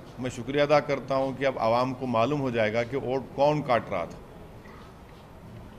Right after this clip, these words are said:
कौन किसकी support कर रहा है। तो अब ये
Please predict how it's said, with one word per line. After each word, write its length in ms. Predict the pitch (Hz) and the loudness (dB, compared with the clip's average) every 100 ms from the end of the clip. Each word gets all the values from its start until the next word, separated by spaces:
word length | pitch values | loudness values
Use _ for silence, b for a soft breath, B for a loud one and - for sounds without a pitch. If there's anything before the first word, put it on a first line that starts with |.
| - 120 | -6 6
कौन 400 | 147 160 165 160 160 - - | 8 8 6 0 -4 -10 -8
किसकी 260 | 127 - 156 | -6 -2 -2
support 420 | 147 135 139 139 | 0 2 2 2
कर 140 | 131 | 0
रहा 180 | 123 120 | 2 2
है। 140 | 117 - - - - - - - - - - - - | 0 -6 -14 -16 -16 -16 -16 -16 -16 -16 -16 -12 -2
तो 80 | 160 | -2
अब 120 | 139 | 0
ये 220 | 156 | 0